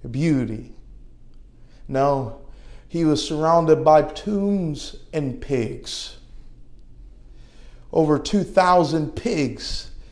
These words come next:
the filthiest animal, the animal that ro-, rolls in the mud.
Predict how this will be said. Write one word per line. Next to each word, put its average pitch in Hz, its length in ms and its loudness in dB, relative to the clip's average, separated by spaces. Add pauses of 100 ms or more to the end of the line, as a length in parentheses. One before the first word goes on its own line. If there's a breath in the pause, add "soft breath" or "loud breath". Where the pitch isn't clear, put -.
(160 soft breath)
the - 80 0
filthiest 196 760 4
animal, 139 460 0
the 139 140 2
animal 165 460 4
that 156 180 6
ro-, 165 420 2 (340 loud breath)
rolls 190 400 6
in 175 180 4
the 147 60 2
mud. 127 580 0